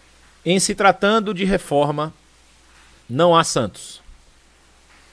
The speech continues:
Não há ninguém que possa dizer, "Esse cara teve a vida completamente ilibada", e é impressionante. Há personagens muito importantes, e eu acho Calvino uma das pessoas mais importantes da reforma.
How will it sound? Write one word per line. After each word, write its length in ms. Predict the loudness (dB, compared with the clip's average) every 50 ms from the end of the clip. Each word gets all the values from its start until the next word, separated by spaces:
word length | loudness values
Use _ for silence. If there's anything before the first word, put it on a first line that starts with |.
| _ _ -10
Não 280 | -6 -2 0 2 2
há 140 | 2 2 2
ninguém 380 | 0 0 -2 0 0 0 0 0
que 120 | -2 -6
possa 280 | -4 -2 -2 -2 -2 -4
dizer, 220 | -6 -4 -2 0
"Esse 280 | 2 2 0 0 -4 -10
cara 420 | -10 -4 0 2 2 4 2 2
teve 320 | -2 -2 -2 -2 0 0 -2
a 60 | -2
vida 260 | -2 -4 -4 -2 -4 -4 _ _
completamente 1080 | -2 2 2 2 2 0 -2 -2 -2 -2 0 -2 -4 -4 -4 -4 -6 -8 -10 -12 -14 -14 -8
ilibada", 800 | -4 -2 -2 -2 -2 -4 -4 -2 0 0 0 0 0 -2 -6 -6 -8 -16 _ _ _ _ _ _ _ _ _ _ -4
e 280 | 0 2 2 2 0 -2 -8 _ -4
é 280 | 0 2 2 2 2 0 -2
impressionante. 760 | -2 -2 0 0 0 -2 0 -2 -2 -2 -2 -4 -4 -6 -10 -20 _ _ _ 2
Há 160 | 2 2 4
personagens 680 | 2 -2 -4 -2 -4 -4 0 0 0 0 -2 -4 -6 -6
muito 300 | -4 -2 -2 -2 -2 -4
importantes, 640 | -8 -4 -4 -4 -4 -2 -4 -4 -4 -6 -8 -12 -14 _ _ -20 -20 -20 -20 _ -12
e 160 | -4 0 0
eu 200 | 2 2 4 4
acho 400 | 4 4 2 0 -2 -14 -18 -20 _ _ _ _ _ _ _ _ _
Calvino 500 | 0 2 2 2 0 -4 -4 -4 -6 -8 -8
uma 220 | -8 -8 -6 -2
das 160 | -2 -2 -2 -2
pessoas 340 | -6 -8 -4 -4 -4 -4
mais 280 | -2 0 2 2 2 0
importantes 680 | -2 -4 -6 -8 -6 -4 -4 -4 -4 -4 -8 -12 -12 -6
da 100 | -4 -2
reforma. 560 | 0 0 -2 -2 0 0 2 2 0 -2 -10